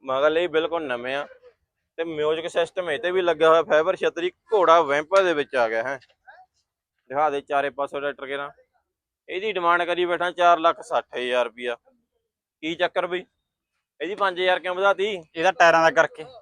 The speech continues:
Speaker 1: ਅੱਛਾ, ਟਾਇਰ ਵੀ ਵੱਧ ਰੁਪਈਆਂ ਵਾਲੇ ਪਾ ਦੇ ਨਾ।
Speaker 2: ਹਾਂ,
Speaker 1: ਟਾਇਰ
Speaker 2: ਟਾਇਰ
Speaker 1: ਇਹਦਾ
Speaker 2: ਥੋੜ੍ਹੇ
Speaker 1: ਐਂ
Speaker 2: ਵੱਧ
Speaker 1: ਪੋਲੋ
Speaker 2: ਰੁਪਈਆਂ
Speaker 1: ਪੁਲੋ
Speaker 2: ਵਾਲੇ।
Speaker 1: ਉੱਤੇ ਪਿਆ ਗਾ, ਹਜੇ ਤੱਕ ਕਿਹਾ ਨਹੀਂ ਹੈਗਾ। ਚਾਰ ਲੱਖ ਸੱਠ ਹਜ਼ਾਰ ਰੁਪਇਆ ਤੇ ਇਹ ਚੋਂ ਕੀ ਮਾਨਤਾਨ ਹੋ ਜੂਗਾ?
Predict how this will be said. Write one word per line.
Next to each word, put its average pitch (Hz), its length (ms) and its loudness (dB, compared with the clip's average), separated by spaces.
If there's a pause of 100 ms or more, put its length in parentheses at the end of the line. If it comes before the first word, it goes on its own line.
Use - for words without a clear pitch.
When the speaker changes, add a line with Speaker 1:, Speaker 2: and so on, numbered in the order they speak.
(180)
Speaker 1:
ਅੱਛਾ, 139 440 6 (520)
ਟਾਇਰ 147 260 2
ਵੀ 151 240 -10 (640)
ਵੱਧ 151 160 -2
ਰੁਪਈਆਂ 165 280 -4
ਵਾਲੇ 139 120 -4
ਪਾ 127 140 2
ਦੇ 117 60 2
ਨਾ। 107 140 0
Speaker 2:
ਹਾਂ, 95 400 -10
Speaker 1:
ਟਾਇਰ 117 360 0
Speaker 2:
ਟਾਇਰ 131 120 -2
Speaker 1:
ਇਹਦਾ 156 140 -8
Speaker 2:
ਥੋੜ੍ਹੇ 131 180 -2
Speaker 1:
ਐਂ 123 40 -2
Speaker 2:
ਵੱਧ - 140 -6
Speaker 1:
ਪੋਲੋ 139 120 -4
Speaker 2:
ਰੁਪਈਆਂ 143 340 -6
Speaker 1:
ਪੁਲੋ 165 120 -10
Speaker 2:
ਵਾਲੇ। 160 120 -8
Speaker 1:
ਉੱਤੇ 147 140 -12
ਪਿਆ 127 320 -2
ਗਾ, 120 120 0
ਹਜੇ 123 100 -6
ਤੱਕ 131 240 -12
ਕਿਹਾ 147 540 -8
ਨਹੀਂ 117 160 -16
ਹੈਗਾ। 147 220 -8 (880)
ਚਾਰ 156 200 0
ਲੱਖ 165 180 -4
ਸੱਠ 143 320 -2
ਹਜ਼ਾਰ 170 220 0
ਰੁਪਇਆ 165 200 -8
ਤੇ 165 140 -8
ਇਹ 165 60 -8
ਚੋਂ 185 100 -8
ਕੀ 175 200 -10
ਮਾਨਤਾਨ 151 460 -8
ਹੋ 139 160 -10
ਜੂਗਾ? 131 220 -12